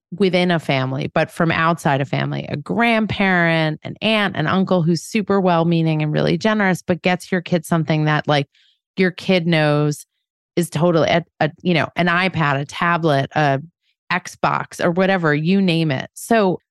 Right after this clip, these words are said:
you can get ahead of the gift giving by having a conversation with that very well-meaning and loving adult and say, "Hey, I just want you to know what the parameters are in our house around these gifts. This is why we have these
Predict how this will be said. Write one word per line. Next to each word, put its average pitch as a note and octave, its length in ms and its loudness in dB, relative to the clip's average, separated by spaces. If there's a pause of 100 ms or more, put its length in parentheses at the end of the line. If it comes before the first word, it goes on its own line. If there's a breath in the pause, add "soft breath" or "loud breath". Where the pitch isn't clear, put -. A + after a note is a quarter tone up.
(520)
you A#3 240 -2
can C4+ 280 -2
get C#4+ 220 2
ahead B3 540 0
of E3+ 380 0
the E3+ 220 0 (140)
gift - 340 -2
giving C#3+ 360 0
by D#3 120 0
having F3 460 0
a D3+ 60 -2
conversation D3+ 960 -2
with D3 320 0
that D3+ 240 0
very D#3 360 0
well-meaning D3 640 -2
and D3 140 -2
loving C#3+ 280 0
adult A#3+ 360 0
and F#3+ 80 -4
say, G#3+ 200 0
"Hey, A#3+ 360 -2 (640 soft breath)
I C4+ 100 2
just G#4 240 -2
want - 140 -20
you C4+ 80 2
to C4 100 4
know A3+ 220 2
what G#3 180 0
the F#3 80 0
parameters E3+ 680 0
are D3 240 0
in D3 160 -2
our C#3+ 200 0
house D3+ 380 0
around C#3+ 360 2
these C#3+ 200 -2
gifts. C#3+ 320 -2
This A#3 240 0
is B3+ 160 0
why D#3+ 260 2
we E3+ 180 0
have D3+ 280 -2
these D3+ 220 -2